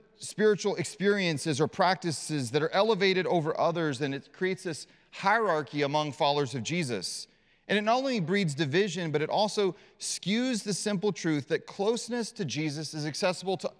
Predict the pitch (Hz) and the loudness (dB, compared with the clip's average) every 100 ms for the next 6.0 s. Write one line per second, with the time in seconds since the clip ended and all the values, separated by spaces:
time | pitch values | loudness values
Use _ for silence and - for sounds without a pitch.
0 | - 180 147 139 107 104 143 185 _ _ | -2 0 0 -2 0 -2 -2 -6 _ _
1 | _ _ 143 165 - 175 175 175 185 - | _ _ -4 -4 2 0 0 -2 -2 0
2 | - 135 131 165 - - - 156 95 160 | 2 4 2 0 -8 -12 0 2 4 4
3 | 202 - 156 139 143 147 - - - 151 | 2 0 0 0 -2 -6 -12 -16 -6 -2
4 | 143 170 170 151 135 123 147 139 - _ | 0 0 0 -2 -2 -4 -8 -10 -12 _
5 | - 139 143 135 139 107 58 - - | -4 0 0 0 0 -2 -6 -14 -16